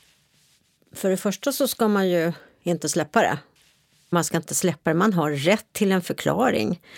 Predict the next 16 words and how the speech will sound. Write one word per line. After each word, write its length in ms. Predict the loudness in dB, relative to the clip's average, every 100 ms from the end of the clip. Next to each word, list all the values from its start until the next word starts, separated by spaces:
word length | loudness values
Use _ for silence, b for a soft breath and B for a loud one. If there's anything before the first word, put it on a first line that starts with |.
| B B B
För 220 | -8 2
jag 440 | 4 6 4 2 -4 _ _ _ _ _ _
litar 500 | 0 2 2 0 -2
inte 240 | 0 -4 -4
på 100 | -2
någon. 460 | 0 -2 -4 -6 -4
Alltså, 220 | -2 2
jag 280 | 4 4 2
är 260 | 0 -2 -8 _ _ _ _
väldigt 720 | -8 0 4 6 4 2 -4
skeptisk 800 | -4 -4 -2 -4 -6 -6 -6 -8 -14 -20 _
på, 140 | -8 -4
mot, 440 | -4 -4 -6 -10
mot, 400 | -6 -6 -6 -10
eh, 200 | -8 -6 -8 -12 _ _ _ -20 -4
många, 760 | 0 2 4 2 2 4 2